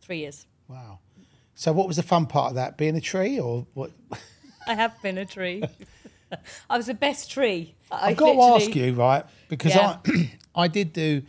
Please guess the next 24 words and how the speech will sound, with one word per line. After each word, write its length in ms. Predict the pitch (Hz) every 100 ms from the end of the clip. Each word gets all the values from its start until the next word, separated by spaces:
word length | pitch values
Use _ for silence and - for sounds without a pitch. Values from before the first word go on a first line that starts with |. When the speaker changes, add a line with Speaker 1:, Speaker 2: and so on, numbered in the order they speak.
| - _ _ _ -
Speaker 2:
um, 140 | 135
acting 320 | 139 - 131
training 320 | 127 143 135 113
and 120 | 117
I 120 | 127
did 320 | 120 151 120 -
do, 320 | 135 127 127 - -
um, 380 | 120 123 117 - _
a 100 | 123
two-year 400 | 117 147 135 127 123
Meisner 420 | 139 131 110 120
Technic 360 | - 123 113
course 300 | - 127 117
and 100 | 131
I've 100 | 123 117 _ _ _ -
done 180 | 190 180
different 380 | 175 - 147 -
things 400 | 160 123 110 104
because 200 | - 147
I 40 |
wanted 200 | 143 131
to 120 | -
obviously 280 | 135 117 131
learn 520 | 135 139 131 123 120